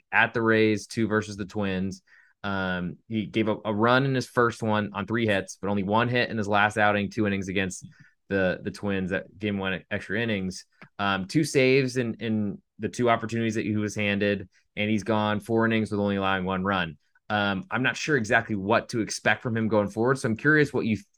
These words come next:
see from him because he, it seems like he's the closer for the Yankees, uh, live or die.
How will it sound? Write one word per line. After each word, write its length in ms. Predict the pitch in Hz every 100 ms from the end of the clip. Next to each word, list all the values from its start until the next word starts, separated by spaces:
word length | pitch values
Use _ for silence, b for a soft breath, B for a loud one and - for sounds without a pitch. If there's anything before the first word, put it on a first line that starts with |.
| -
see 160 | 131
from 180 | 113 107
him 240 | 110 104
because 460 | 95 - 101 90 - b b
he, 140 | - 131
it 140 | -
seems 180 | - 165
like 120 | 131
he's 220 | 127 127
the 80 | 113
closer 320 | - 110 101
for 80 | 92
the 80 | 92
Yankees, 560 | 92 90 98 87 82 -
uh, 280 | 90 87 85
live 160 | 98
or 80 | 90
die. 240 | 85 73